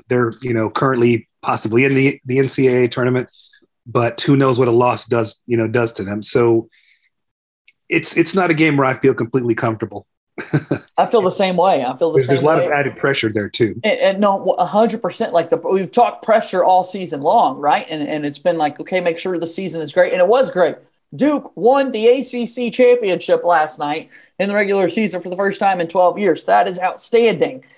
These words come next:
Speaker 2: And yet now there's forty minutes worth of pressure with one more game. We're hearing reports of eighty some odd former players that are gonna be there to celebrate Coach K, which is gonna be so emotional and so amazing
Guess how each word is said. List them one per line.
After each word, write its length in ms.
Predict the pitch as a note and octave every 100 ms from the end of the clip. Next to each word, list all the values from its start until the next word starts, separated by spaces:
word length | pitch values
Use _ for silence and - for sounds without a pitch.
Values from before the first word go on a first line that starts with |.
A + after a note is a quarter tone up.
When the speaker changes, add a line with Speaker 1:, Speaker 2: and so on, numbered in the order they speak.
| _ -
Speaker 2:
And 220 | F3 F3+
yet 240 | F#3 E3+
now 580 | F3 A3 B3+ F#3+ G3 -
there's 340 | E3+ F#3 F3+ F3+ - - -
forty 340 | C4 A#3+ G#3+
minutes 520 | F#3 B3+ G#3+ E3 -
worth 400 | - F3 F3 F3
of 160 | - -
pressure 600 | F3 D#3 - D3+ D#3 - _ -
with 200 | A#3+ D#3+
one 260 | E3+ A3+
more 220 | A3 G#3+ F3
game. 440 | F#3+ G3 F#3+ F3+ - _
We're 140 | E3+ F3+
hearing 280 | G3+ G3+ F#3+
reports 520 | F3 - G3 F3+ -
of 140 | E3
eighty 300 | - G3+ G3
some 220 | F3 - F#3+
odd 220 | F3 E3
former 320 | G3 F3+ D#3
players 480 | - G3+ G#3+ G3 -
that 120 | F3+
are 40 |
gonna 160 | F3+ F3
be 120 | F3+
there 140 | F3 E3+
to 60 |
celebrate 460 | E3 F3+ F3 E3+ E3+
Coach 200 | F3 -
K, 140 | F3
which 160 | E3 E3
is 60 |
gonna 160 | D#3+ F3
be 240 | E3 E3 - _ -
so 360 | - A3 G#3+
emotional 580 | G3 G3 G3 - F#3+ E3
and 140 | D3+
so 240 | - F3+ E3
amazing 760 | D3+ E3 A3+ A3+ E3 D3+ -